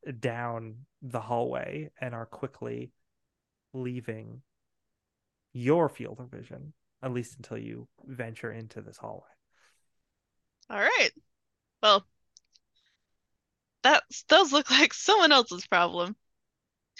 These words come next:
Speaker 1: <laughs> Do you avoid the Hall of North American Mammals?
Speaker 2: Um, do I know my friends were here,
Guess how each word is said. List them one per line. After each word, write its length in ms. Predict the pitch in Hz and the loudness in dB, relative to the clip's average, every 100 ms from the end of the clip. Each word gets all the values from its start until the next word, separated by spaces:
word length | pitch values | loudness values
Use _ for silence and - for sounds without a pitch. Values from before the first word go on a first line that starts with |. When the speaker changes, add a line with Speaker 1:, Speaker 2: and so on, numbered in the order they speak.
| - - - _ _ _ _ _ _ - | -18 -18 -20 _ _ _ _ _ _ -18
Speaker 1:
<laughs> 320 | 196 _ - - _ _ _ _ _ 247 - - _ - - _ _ _ - | -18 _ -8 -8 _ _ _ _ _ -14 -12 -20 _ -20 -20 _ _ _ -8
Do 380 | 202 135 131 208 | -6 -6 0 2
you 180 | 180 185 | 4 4
avoid 460 | 165 135 135 151 165 | 2 0 2 2 0
the 140 | 139 | -6
Hall 200 | 117 120 | -6 -6
of 60 | 123 | -6
North 200 | 123 117 | -8 -8
American 320 | 117 117 113 | -10 -10 -12
Mammals? 300 | 107 123 185 _ _ _ _ _ _ _ _ _ _ _ _ _ _ | -14 -14 -16 _ _ _ _ _ _ _ _ _ _ _ _ _ _
Speaker 2:
Um, 680 | 247 277 277 277 277 269 294 - _ _ _ _ _ _ _ _ _ _ _ _ _ _ _ _ _ _ 285 - _ _ _ _ _ 208 214 | 6 8 10 8 6 0 -6 -12 _ _ _ _ _ _ _ _ _ _ _ _ _ _ _ _ _ _ -20 -20 _ _ _ _ _ -14 -4
do 200 | 262 262 | 2 4
I 100 | 277 | 6
know 240 | 262 277 | 6 4
my 360 | 277 262 247 269 - _ - | 6 6 6 2 -6 _ -2
friends 320 | 269 330 - | -2 0 -4
were 120 | 392 | -4
here, 320 | 427 453 466 | 0 4 6